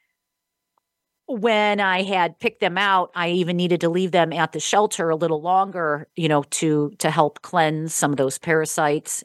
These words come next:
And then when I took them home, I remember also having to finish up some of the medication.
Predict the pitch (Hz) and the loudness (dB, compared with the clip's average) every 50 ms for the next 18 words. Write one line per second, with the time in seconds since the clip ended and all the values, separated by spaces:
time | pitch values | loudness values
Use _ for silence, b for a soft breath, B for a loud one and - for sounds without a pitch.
0 | - - 156 156 156 156 156 151 151 151 156 151 - 170 151 147 143 139 - 175 | -6 -4 -4 0 2 2 2 2 2 0 -4 -4 -2 -2 0 0 0 0 0 -2
1 | 156 - - 143 139 143 - 196 175 170 165 160 160 156 - B B B B B | -2 0 0 -2 -2 0 0 0 0 2 2 0 -2 -4 -6 B B B B B
2 | B - 156 156 160 156 151 151 147 151 151 151 147 151 - - 160 156 151 156 | B -2 -2 0 0 0 0 -2 0 0 2 2 2 2 0 -2 -4 -2 0 0
3 | 143 143 143 143 - - 139 135 - - 175 170 156 - - 165 147 139 - - | 0 0 0 -2 -2 -2 -4 -2 0 0 0 0 0 2 2 2 2 2 0 -6
4 | _ B B B B B B - - 175 160 156 143 156 151 151 143 139 - - | _ B B B B B B 0 0 0 2 2 0 0 0 0 0 0 -2 -2
5 | 151 131 113 - - - 82 87 | -2 -2 -2 -2 -6 -8 -12 -18